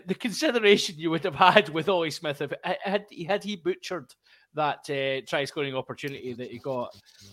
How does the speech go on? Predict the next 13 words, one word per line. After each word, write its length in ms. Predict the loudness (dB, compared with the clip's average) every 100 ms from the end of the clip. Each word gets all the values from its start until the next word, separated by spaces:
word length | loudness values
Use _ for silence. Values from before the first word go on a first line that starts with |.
| -20 -6
Uh, 220 | -4 -2
there 140 | -4 -6
would 100 | -6
have 80 |
been 160 | -10 -2
words, 500 | -2 -2 -6 -8 -8 -10
uh, 140 | -12 -10
had. 480 | -4 2 4 4 2 -10 -18 _ -20 -8 4
Um, 420 | 8 8 4 -8 _ 0
yeah, 160 | 0
so 100 | 0
you've 120 | -2
got 200 | 0 0